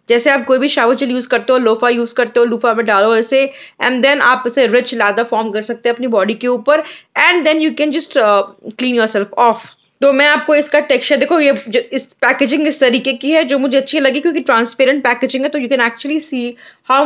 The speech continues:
much, uh, gel is left inside, uh, the, you know, इसके अंदर कितनी बची पड़ी है।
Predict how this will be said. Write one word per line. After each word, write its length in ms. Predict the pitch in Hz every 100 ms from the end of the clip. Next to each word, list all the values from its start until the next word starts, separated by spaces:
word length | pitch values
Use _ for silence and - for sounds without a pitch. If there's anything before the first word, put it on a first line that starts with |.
| 311
much, 200 | 294 -
uh, 580 | - 220 214 208 208 214 262
gel 200 | 262 262 247
is 120 | 233 202
left 240 | 220 233 -
inside, 460 | 220 226 202 202 -
uh, 200 | 202 196
the, 100 | 202 180 - - -
you 100 | 208 220
know, 140 | 320 - - -
इसके 260 | 226 -
अंदर 180 | 254 240
कितनी 280 | 240 233 254
बची 280 | 220 214 233
पड़ी 280 | 226 214 254
है। 160 | 311